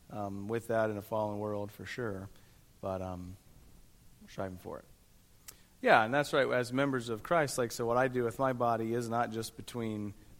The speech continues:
it's not just my thing. It's not just between me and the Lord, but it's between me and the Lord and, and his people with whom I am joined. And, you know, and maybe to kind of close up here,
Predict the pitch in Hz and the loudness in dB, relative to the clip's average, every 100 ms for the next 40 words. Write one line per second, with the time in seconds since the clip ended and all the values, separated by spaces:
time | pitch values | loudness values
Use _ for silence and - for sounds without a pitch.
0 | - - 127 120 123 110 117 - 117 104 | -20 -16 -10 -2 0 0 -4 -4 -2 -2
1 | 101 - - - 101 101 104 110 117 110 | -4 -10 -20 -10 -8 -6 -8 -2 -2 -4
2 | - 104 113 104 101 95 107 117 107 101 | -8 -10 -8 -6 -8 -8 -4 -2 -2 -4
3 | 101 98 - - 113 104 101 107 107 101 | -6 -8 -14 -14 -10 -8 -6 -6 -6 -6
4 | 98 101 110 107 101 - 113 101 98 - | -8 -6 -6 -6 -8 -10 -10 -8 -10 -8
5 | 156 151 104 98 104 110 104 101 101 98 | -8 -6 -6 -8 -10 -10 -8 -8 -8 -8
6 | 95 - - - - - 104 120 120 98 | -12 -16 -20 -20 -20 -14 -2 0 0 -2
7 | 95 101 98 - - - - - - - | -4 -6 -8 -14 -20 -20 -20 -20 -20 -20
8 | - - - - 151 123 123 120 110 - | -20 -20 -20 0 4 6 6 2 0 -8
9 | - - - - - 143 147 143 113 107 | -14 -20 -20 -18 -12 -4 2 4 4 0
10 | 143 104 - 123 113 123 117 - - 123 | 0 -4 -2 0 2 2 0 -4 -6 -2
11 | 110 107 | 0 0